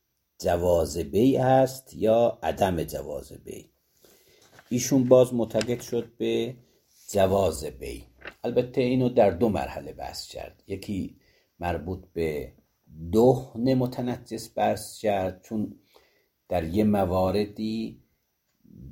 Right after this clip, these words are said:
بیع، جواز بیعش منصوص بود. در منافع دیگر دهن متنجس هم آیا یجوز البیع ام لا، اونجا بحث کرد. بعد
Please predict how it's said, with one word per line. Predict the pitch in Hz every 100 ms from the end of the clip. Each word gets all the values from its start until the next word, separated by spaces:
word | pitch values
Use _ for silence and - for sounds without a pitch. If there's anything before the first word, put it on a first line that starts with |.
| 85
بیع، | 101 117 113 104 -
جواز | - 90 87 85 85
بیعش | 82 107 107 113 120 - - 90
منصوص | 95 92 85 - 131 110 -
بود. | - 71 69 - _ _ _ _ _ _ _ _ _ -
در | 143 135
منافع | 120 107 101 98 92 104 90 95
دیگر | - 95 85 120 151 131
دهن | 90 98 90 - 92
متنجس | 85 92 85 - - 90 -
هم | 87 82
آیا | 82 85 82 78 - _ _ -
یجوز | 92 90 - 92 82 92
البیع | 82 80 87 85 -
ام | 87 85
لا، | 95 110
اونجا | - 87 80 107
بحث | 143 127 127 -
کرد. | 135 139 143 - _ _ _ -
بعد | 170 180